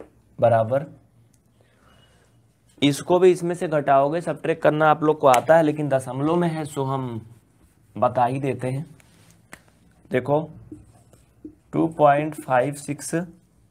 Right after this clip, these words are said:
इसमें से ज़ीरो पॉइंट थ्री सिक्स क्या करोगे? घटाओगे, ये लो, ये ज़ीरो पॉइंट थ्री सिक्स, ये ज़ीरो,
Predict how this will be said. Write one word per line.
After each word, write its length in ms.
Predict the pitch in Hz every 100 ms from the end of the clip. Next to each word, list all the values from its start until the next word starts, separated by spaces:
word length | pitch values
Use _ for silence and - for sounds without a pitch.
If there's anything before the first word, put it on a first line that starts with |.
| _ _ _ _ _ _ -
इसमें 280 | 135 151 156
से 160 | 160
ज़ीरो 260 | 131 139 151
पॉइंट 320 | 151 151 156
थ्री 160 | 135 147
सिक्स 280 | 143 156 -
क्या 180 | 160 165
करोगे? 340 | 165 117 101
घटाओगे, 520 | 95 117 127 135 151 - _ _ _ _ _ _ _ _ _ -
ये 160 | - 131
लो, 240 | 117 95 - - _ _ _ _ _ - - -
ये 180 | 123 123
ज़ीरो 260 | 110 127 135
पॉइंट 260 | 139 139
थ्री 180 | 135 131
सिक्स, 340 | 131 151 - - _ _ _ _ - _
ये 120 | 123 131
ज़ीरो, 340 | 127 123 151